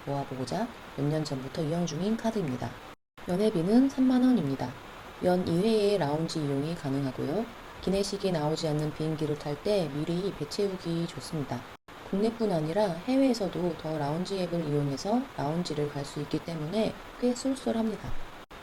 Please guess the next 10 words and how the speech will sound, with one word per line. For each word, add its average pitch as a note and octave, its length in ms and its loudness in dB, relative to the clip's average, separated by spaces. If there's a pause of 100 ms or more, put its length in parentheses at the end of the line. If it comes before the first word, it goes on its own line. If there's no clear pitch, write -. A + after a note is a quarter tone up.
이외에 G3+ 300 6
발렛 F#3+ 320 0
파킹 G3 280 -2
무료, F3+ 380 2 (100)
공항 F3+ 220 0
철도 E3+ 340 0
이용 D#3 260 0
등의 D3+ 180 -2
혜택도 F3 600 -2
있는데요. C3+ 540 0